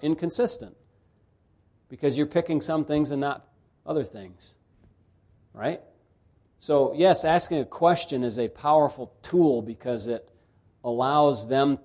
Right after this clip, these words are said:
or makes them have to engage and think. People, of course, today don't like dogmatic assertions, even though we know the dogmatic assertions are correct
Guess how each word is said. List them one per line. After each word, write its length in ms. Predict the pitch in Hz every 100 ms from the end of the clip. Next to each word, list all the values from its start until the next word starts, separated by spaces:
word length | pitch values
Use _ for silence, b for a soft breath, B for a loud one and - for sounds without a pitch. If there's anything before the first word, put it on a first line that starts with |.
| _
or 100 | -
makes 340 | 110 139 170 -
them 180 | 143 120
have 300 | 127 139 -
to 160 | 143
engage 520 | 123 107 123 131 127 110
and 160 | 101
think. 400 | - 127 101 - - - _ _ _ _ _ _ _ _ _ _
People, 320 | - 151 143
of 100 | 123
course, 320 | - 139 113 -
today 320 | 127 120 120
don't 300 | 104 135 -
like 440 | 117 123 120 - _ _ _ _ _ _ _ _ _ 104
dogmatic 800 | 139 139 139 127 127 131 131 117
assertions, 800 | 104 139 139 - 117 107 98 - _ _ _ _ _ _ _ -
even 200 | 131 131
though 120 | 123
we 200 | 127 151
know 460 | 143 123 120 110 - _ _ _ _ _
the 80 | 120
dogmatic 580 | 107 120 117 120 120 113
assertions 580 | 101 - 117 - 110 98
are 120 | 101
correct 640 | - 110 104 101 - _